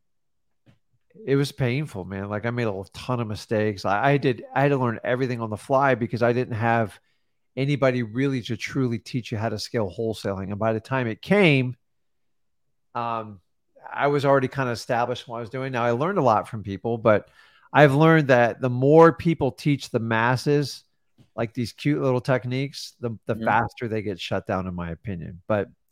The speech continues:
Speaker 1: either way, just
Speaker 2: Okay.
Speaker 1: keep doing what you're doing. At least you're getting results. And the idea is you can increase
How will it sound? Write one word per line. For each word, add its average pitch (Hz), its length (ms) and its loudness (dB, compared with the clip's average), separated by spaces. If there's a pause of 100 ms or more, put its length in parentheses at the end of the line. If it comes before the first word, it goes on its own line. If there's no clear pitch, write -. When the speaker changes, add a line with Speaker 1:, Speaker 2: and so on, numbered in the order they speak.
(120)
Speaker 1:
either 160 260 8
way, 135 280 6 (340)
just 175 200 0
Speaker 2:
Okay. - 80 0
Speaker 1:
keep 175 160 2
doing 175 240 6
what 165 140 4
you're 147 100 2
doing. 156 360 2
At 131 200 -4
least 151 380 -4
you're 135 120 -2
getting 135 300 -2
results. 135 600 2 (480)
And 123 120 -4
the 135 100 4
idea 143 360 6
is 120 180 -2
you 127 220 -6
can 123 140 -6
increase - 640 -4